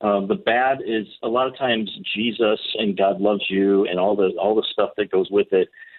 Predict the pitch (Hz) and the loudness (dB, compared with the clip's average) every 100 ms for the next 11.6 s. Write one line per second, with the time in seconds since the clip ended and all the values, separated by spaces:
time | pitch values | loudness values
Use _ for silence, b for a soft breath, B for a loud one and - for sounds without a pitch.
0 | B 110 104 101 110 - 143 151 135 - | B 0 2 2 0 0 0 0 0 -4
1 | 131 - 151 151 139 - 127 113 92 87 | -6 -2 0 0 -2 -2 0 0 2 2
2 | 98 - 110 110 104 104 101 101 101 110 | 0 2 0 2 4 4 2 0 0 0
3 | 101 98 92 - 101 98 90 90 90 104 | 0 0 -2 0 0 0 0 0 2 0
4 | - - 104 98 95 87 87 78 - - | -2 -2 -2 0 0 2 0 -4 -12 -14
5 | - B B B B 104 98 95 95 98 | -16 B B B B 2 2 2 0 2
6 | 101 101 98 98 104 123 151 123 123 113 | 4 4 4 2 2 0 0 2 2 4
7 | 95 98 107 104 92 - 95 90 90 87 | 2 2 2 2 0 0 2 2 2 2
8 | 82 - 92 82 82 78 - - 104 110 | 0 -6 -10 -8 -8 -8 -8 -6 0 2
9 | 139 - 185 165 123 110 107 101 92 98 | 0 -4 -2 -2 2 4 4 2 2 0
10 | 98 95 82 - 95 90 85 87 - 82 | 0 -4 -8 -4 -2 -2 -2 -6 -6 -14
11 | 76 - 82 90 85 71 | -14 -4 0 2 0 -4